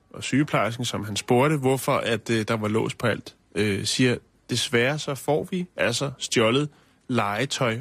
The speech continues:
og spil. Derfor er alt fastlåst." Det vil sige, hvis du har et, øh, et barn, jeg ved godt, det er en hård historie, Simon, hvis du har et barn, som er indlagt på hospitalet og er i en eller anden form for kravlegård, det legetøj, der vil være mulighed for at lege med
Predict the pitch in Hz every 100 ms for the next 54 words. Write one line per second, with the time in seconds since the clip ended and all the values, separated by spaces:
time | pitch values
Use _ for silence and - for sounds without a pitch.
0 | - - - 226 247 - _ _ _ _
1 | _ _ - 165 147 147 - 123 117 -
2 | - 107 - 101 - - 151 143 - 156
3 | 151 135 - 135 147 - - 120 - 104
4 | 101 - 98 - 147 160 180 - 123 156
5 | - 185 196 185 147 131 147 143 104 120
6 | 117 107 - 160 202 - 170 165 175 -
7 | - - - - 160 147 156 151 156 139
8 | - - 135 95 131 143 - - 131 123
9 | 110 113 117 135 127 117 120 127 - 120
10 | 101 98 117 117 - 139 - 165 143 135
11 | 175 - 160 123 123 113 117 127 165 175
12 | 135 - 117 113 110 143 147